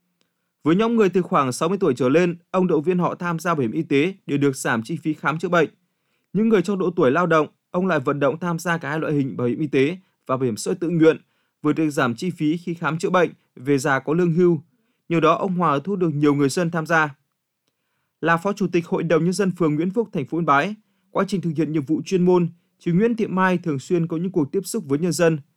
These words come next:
Việc chứng kiến có nhiều trường hợp mắc bệnh hiểm nghèo mà không có thẻ bảo hiểm y tế khiến gia đình khánh kiệt về kinh tế,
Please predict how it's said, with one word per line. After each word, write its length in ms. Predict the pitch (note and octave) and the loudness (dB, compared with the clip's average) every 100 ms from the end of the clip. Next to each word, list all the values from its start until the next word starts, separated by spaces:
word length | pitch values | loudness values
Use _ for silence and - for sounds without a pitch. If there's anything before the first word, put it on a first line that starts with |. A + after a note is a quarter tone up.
| _ _ _ _ | _ _ _ _
Việc 180 | D#3+ E3+ | 0 2
chứng 180 | G3 F#3 | 0 0
kiến 180 | F3+ F#3 | 0 2
có 100 | G#3+ | 2
nhiều 220 | G3 D#3+ | 4 2
trường 160 | E3+ | 2
hợp 200 | D3+ D3+ | 2 0
mắc 160 | E3+ G#3 | 0 0
bệnh 160 | F3+ D#3+ | 0 0
hiểm 200 | C3+ B2 | 0 0
nghèo 260 | C3+ B2+ A#2 _ _ - | 2 2 -2 _ _ -4
mà 180 | D#3 | -2
không 220 | D#3+ G#3 G3 | -2 -2 -4
có 80 | |
thẻ 140 | G#3+ D#3+ | -4 -2
bảo 60 | |
hiểm 100 | B2 | -2
y 100 | D#3 | -2
tế 300 | F3 C#3 D#3 G3 _ | 2 2 2 -2 _
khiến 200 | _ D#3+ | _ -4
gia 140 | E3+ F#3+ | -2 2
đình 200 | D#3 C3 | 2 0
khánh 200 | D#3+ F3 | -2 0
kiệt 200 | A#3+ A#3 | 2 2
về 120 | B2 | -2
kinh 180 | B2 E3 | -2 -2
tế, 280 | - C#3 G3 | 2 2 0